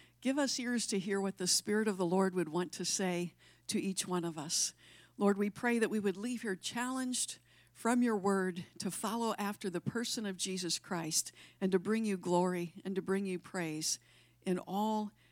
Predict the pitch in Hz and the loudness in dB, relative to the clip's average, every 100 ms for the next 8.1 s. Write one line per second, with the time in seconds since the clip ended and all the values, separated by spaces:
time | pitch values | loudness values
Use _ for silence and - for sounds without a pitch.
0 | _ - 180 - 190 196 165 151 143 - | _ 0 0 2 0 0 -2 -4 -6 -10
1 | - - _ 220 269 - 220 - - 185 | -20 -20 _ 2 2 2 0 -2 -2 -2
2 | 160 240 262 269 - 233 196 214 226 196 | -2 0 0 0 0 0 0 -2 -2 -4
3 | 180 190 190 170 165 156 165 - - 170 | -4 -4 -2 -4 -4 -6 -6 -6 -6 -6
4 | 170 - 175 175 - - - - - 208 | -8 -8 -8 -6 -8 -8 -16 -20 -2 2
5 | 214 220 - 220 202 202 185 - - - | 4 2 0 0 2 2 0 -8 -10 -2
6 | 214 240 247 262 214 - 240 226 202 165 | 2 2 2 -2 -2 -2 -4 -2 -4 -6
7 | - 202 254 233 226 214 196 175 202 180 | -6 -6 -4 -2 -4 -4 -4 -2 -4 -2
8 | 175 | -4